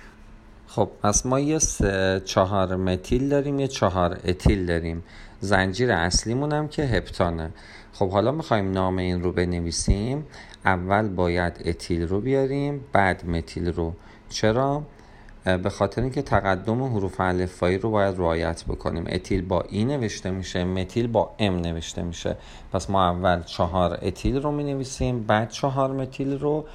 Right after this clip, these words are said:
اه، و زنجیر اصلیمون هم که هپتانه. پس می‌شه چهار اتیل، چهار متیل، هپتان. این از این. بعد مورد بعدی،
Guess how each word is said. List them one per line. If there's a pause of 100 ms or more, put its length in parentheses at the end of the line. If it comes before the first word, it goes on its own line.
(320)
اه،
و (280)
زنجیر
اصلیمون
هم
که
هپتانه.
پس
می‌شه
چهار
اتیل،
چهار
متیل، (480)
هپتان. (540)
این
از
این. (480)
بعد
مورد
بعدی،